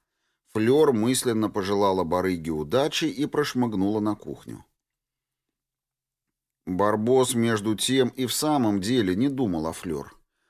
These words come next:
Он попытался с её помощью обзавестись оружием, и план, по счастью, удался.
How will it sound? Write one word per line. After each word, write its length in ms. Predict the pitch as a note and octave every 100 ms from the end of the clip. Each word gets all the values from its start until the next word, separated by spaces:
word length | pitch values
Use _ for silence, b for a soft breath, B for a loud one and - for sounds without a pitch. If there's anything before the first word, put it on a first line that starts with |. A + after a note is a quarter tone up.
| _
Он 180 | E2+ G#2
попытался 580 | A2+ B2+ - C3 B2 A#2+
с 80 | -
её 200 | A#2+ A2+
помощью 520 | A#2+ C3 C#3+ C#3 C#3
обзавестись 720 | B2 A#2 A#2 A2 - C#3+ C3+
оружием, 680 | C#3 C3+ A2+ D#2+ D#2 C#2+ D2
и 80 | G#2+
план, 460 | E2+ G2+ A2+ C3 B2+
по 120 | G2
счастью, 540 | - F#2 G2 - A2
удался. 720 | G#2 F#2 F#2 - E2 A#1 -